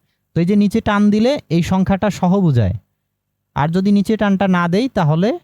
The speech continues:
বোঝাচ্ছে যে less than মানে থ্রির বড়। তো যেহেতু আমরা less than or equal দিলাম, তাহলে এখানে থ্রির সমান অথবা বড় বোঝাচ্ছে। তাহলে three less than or equal X less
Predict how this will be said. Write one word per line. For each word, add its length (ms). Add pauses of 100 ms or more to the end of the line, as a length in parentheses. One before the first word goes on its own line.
(180)
বোঝাচ্ছে 440 (380)
যে 80 (120)
less 220
than 180
মানে 140 (160)
থ্রির 240 (120)
বড়। 160 (880)
তো 120
যেহেতু 320
আমরা 220
less 200
than 180
or 140
equal 340
দিলাম, 200 (960)
তাহলে 280 (180)
এখানে 240 (160)
থ্রির 260 (180)
সমান 320 (100)
অথবা 240 (100)
বড় 120 (100)
বোঝাচ্ছে। 380 (240)
তাহলে 200 (100)
three 280 (160)
less 160 (100)
than 140 (100)
or 80 (100)
equal 280 (300)
X 40 (1120)
less 300